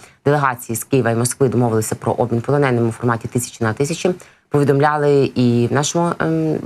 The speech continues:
наша переговорна делегація напередодні, і М З С Туреччини це підтверджувала, російська сторона. Сьогодні бачимо, що вже керівник, а, Скібіцького і Головного управління розвідки Кирило Буданов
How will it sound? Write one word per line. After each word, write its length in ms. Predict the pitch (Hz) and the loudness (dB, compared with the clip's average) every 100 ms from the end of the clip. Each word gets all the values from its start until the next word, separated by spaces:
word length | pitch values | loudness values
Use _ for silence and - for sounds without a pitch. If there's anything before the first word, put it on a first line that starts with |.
| - | -4
наша 320 | 147 160 - | 0 0 -2
переговорна 380 | - 180 175 175 | -4 -2 0 0
делегація 540 | 160 175 170 170 165 | 2 2 0 -2 -2
напередодні, 640 | 165 156 165 151 151 156 151 - - - | -2 0 0 0 2 0 -2 -8 -8 0
і 60 | |
М 100 | 160 | 2
З 80 | 135 | 2
С 120 | 147 | 0
Туреччини 420 | - 139 143 160 | 0 -2 -2 -4
це 100 | 156 - | -6 -4
підтверджувала, 580 | 156 170 170 170 165 160 - | -2 0 0 0 0 -2 -4
російська 420 | 151 160 156 - 151 | -2 0 0 -2 -2
сторона. 440 | - 160 165 156 - _ | -2 0 2 0 -4 _
Сьогодні 400 | - 151 170 156 | -4 0 2 2
бачимо, 440 | 143 156 - 127 | 0 -2 -4 -6
що 160 | 123 131 | -4 -2
вже 120 | 127 | -2
керівник, 600 | 131 196 185 151 113 - | 2 2 4 2 0 0
а, 280 | - 113 110 107 | 0 0 0 -4
Скібіцького 640 | - - 135 123 - 113 117 | -6 0 2 0 0 0 0
і 100 | 123 | 2
Головного 400 | 139 131 117 120 | 2 2 2 0
управління 320 | 135 135 131 | 0 2 2
розвідки 400 | 139 165 - 170 | 0 -2 -2 0
Кирило 240 | 139 127 | 2 2
Буданов 400 | 123 156 151 160 | 2 2 0 -2